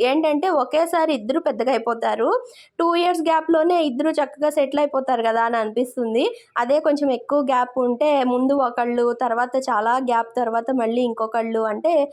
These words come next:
కొంచెం ఆ స్ట్రెస్ వేరేగా ఉంటుంది, ఈ స్ట్రెస్ వేరేగా ఉంటుంది.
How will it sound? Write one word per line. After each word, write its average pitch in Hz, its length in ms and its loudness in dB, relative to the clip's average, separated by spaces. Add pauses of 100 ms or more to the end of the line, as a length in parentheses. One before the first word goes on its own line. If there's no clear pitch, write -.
(280)
కొంచెం 285 460 0
ఆ 254 200 2
స్ట్రెస్ 294 380 0
వేరేగా 262 440 2
ఉంటుంది, 240 420 0
ఈ 302 280 0
స్ట్రెస్ 277 180 -2 (120)
వేరేగా 277 460 2
ఉంటుంది. 233 540 0